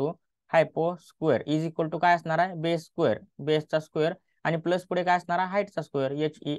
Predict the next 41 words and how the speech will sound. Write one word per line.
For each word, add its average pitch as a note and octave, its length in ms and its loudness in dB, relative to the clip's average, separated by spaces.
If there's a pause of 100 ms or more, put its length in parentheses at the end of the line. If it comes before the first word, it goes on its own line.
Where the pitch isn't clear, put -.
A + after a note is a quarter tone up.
आय D3+ 180 0
जी C#3 220 -2
एच C3+ 200 -2
टी, D#3 120 -2 (260)
हाईट E3 300 0 (220)
स्क्वेअर. - 340 4 (300)
आता F#3 140 6
बघा, G#3 140 8
ह्याच्यामध्ये G#3 360 4
हायपोटेन्यूज G#3 480 2
आपल्याला F#3+ 260 -2
किती F3+ 160 -4
दिलेला F3 220 0
आहे? E3+ 80 0
हायपोटेन्यूज F3 440 -4
पीआर C#3 280 6
आहे, G#2+ 160 2
म्हणजेच D3 240 -2
काय? E3+ 120 6
पीआरचा C#3+ 500 2
स्क्वेअर A#2+ 300 -2 (360)
is F3+ 160 2
equal F3+ 260 0
to F#3+ 160 -2 (280)
बेस G3 240 2
काय F#3+ 180 2
आहे? F#3 180 0
बेस F#3 260 -2
क्यूआर C#3+ 320 4
आहे, A2+ 140 0
म्हणजेच D3 220 -6
काय? E3+ 140 0
क्यूआरचा D3 540 -2
स्क्वेअर C3 320 -2 (240)
आणि D#3 140 0
प्लस F#3 440 0
क्यूपी D#3 340 -2 (180)
किंवा E3+ 140 0
पीक्यू, F3 360 -2
पीक्यूचा D3 440 -2
स्क्वेअर. A#2+ 260 0